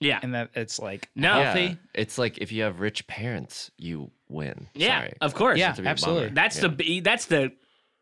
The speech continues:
Speaker 1: easiest way to win.
Speaker 3: Yeah.
Speaker 1: And
Speaker 2: Mm-hmm.
Speaker 1: truly, I wish. I, I, <laughs> I wish I could win that way. But I mean, I was given these. I'll say too. I counted today.
Speaker 3: Mm.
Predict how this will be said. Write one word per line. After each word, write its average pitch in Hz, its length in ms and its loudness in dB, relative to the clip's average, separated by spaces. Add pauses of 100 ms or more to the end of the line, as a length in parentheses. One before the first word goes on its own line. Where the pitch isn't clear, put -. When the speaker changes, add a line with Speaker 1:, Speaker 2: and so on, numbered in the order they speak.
(220)
Speaker 1:
easiest 180 460 4
way 139 160 4
to 123 80 2
win. 113 340 -2
Speaker 3:
Yeah. 90 220 0
Speaker 1:
And 151 400 4
Speaker 2:
Mm-hmm. - 120 -10
Speaker 1:
truly, 208 560 4 (360)
I 175 160 6
wish. 185 480 4
I, 165 180 6
I, 170 640 4
<laughs> 185 120 4
I - 20 4
wish 175 240 4
I 196 40 4
could 151 140 0
win 127 140 4
that 117 120 0
way. 123 80 0
But 156 120 6
I 170 80 6
mean, 170 160 4
I 151 60 4
was 139 100 -2
given 185 320 2 (300)
these. 165 220 4 (280)
I'll 190 120 6
say 220 200 4
too. 180 320 4 (240)
I 151 100 6
counted 190 320 4
today. 139 320 2 (420)
Speaker 3:
Mm. 113 220 0